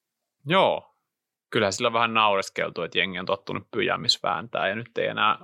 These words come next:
osata sit pukeutua. Ja mullakin on tämmöiset likaset toppahousut nyt jalassa, että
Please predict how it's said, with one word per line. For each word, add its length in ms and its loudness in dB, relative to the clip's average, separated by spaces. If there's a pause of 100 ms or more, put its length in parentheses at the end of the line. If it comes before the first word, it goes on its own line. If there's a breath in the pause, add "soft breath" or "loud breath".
osata 260 -2
sit 220 -6
pukeutua. 460 0
Ja 60 0
mullakin 300 0
on 80 -2
tämmöiset 420 -2
likaset 440 0 (120)
toppahousut 720 -2
nyt 200 -14
jalassa, 540 0
että 260 -8